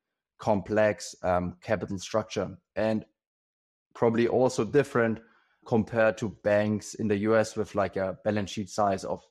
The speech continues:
of fifty million. And what you do see that is be-, A T ones for P B B trade at twenty cents on the dollar. So they do indicate a certain degree of, of distress. Also, like, the tier two in the, in the thirties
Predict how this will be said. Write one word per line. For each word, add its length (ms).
of 100
fifty 280
million. 320
And 440
what 160
you 80
do 220
see 220
that 340
is 160
be-, 220
A 100
T 140
ones 280
for 160
P 200
B 80
B 240
trade 260
at 160
twenty 300
cents 300
on 80
the 100
dollar. 400
So 160
they 320
do 260
indicate 600
a 60
certain 400
degree 420
of, 300
of 200
distress. 680
Also, 320
like, 180
the 80
tier 180
two 260
in 100
the, 140
in 120
the 120
thirties 600